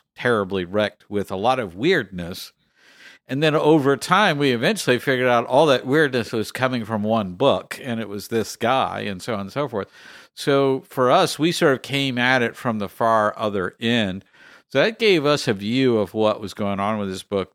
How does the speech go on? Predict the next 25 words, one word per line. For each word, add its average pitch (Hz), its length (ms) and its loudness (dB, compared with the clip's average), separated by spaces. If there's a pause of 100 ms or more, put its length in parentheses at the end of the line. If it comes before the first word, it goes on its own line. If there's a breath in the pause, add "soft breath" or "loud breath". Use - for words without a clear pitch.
that, 98 380 -2 (720)
uh, 107 300 -4
I 120 160 0
don't 117 180 -2
think 110 220 -2
you 120 300 0
could 123 320 2
expect 117 800 -4
to 95 100 -6
hold 110 380 -2
yourself 104 680 -2
to. 76 500 -14
So - 200 -8
that's, 120 460 -4 (260)
I, 143 300 -2
I 143 40 0
don't, 143 360 0
I 143 100 -2
don't 131 220 -4
think 113 180 -8
that's - 320 -4
fair. 101 300 -4
And 101 80 -4
that's 120 160 -4
certainly, 101 460 -6